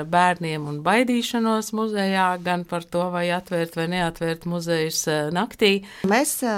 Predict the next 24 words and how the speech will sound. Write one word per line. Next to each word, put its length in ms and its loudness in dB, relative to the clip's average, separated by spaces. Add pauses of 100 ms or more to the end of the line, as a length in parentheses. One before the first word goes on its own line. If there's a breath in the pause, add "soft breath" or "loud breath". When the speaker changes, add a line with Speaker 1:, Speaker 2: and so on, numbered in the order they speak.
(200)
Speaker 2:
arī 340 -2 (180)
sākumā 440 -2
domājām, 520 0
vai 120 -2
vērt 320 -4
vai 120 -4
nevērt. 500 -2
Mēs 240 -2
sanācām 420 -2
visi 240 -4
desmit 300 -4
muzeji 280 -6
kopā, 500 -4 (480 loud breath)
un 200 0 (140)
visi 280 -4
kā 240 -6
viens 380 -4
nolēma, 440 0
ka 80 -4
mēs 200 -2
tomēr 340 -2
būsim 360 -4
vaļā, 320 0 (160)
jo, 280 0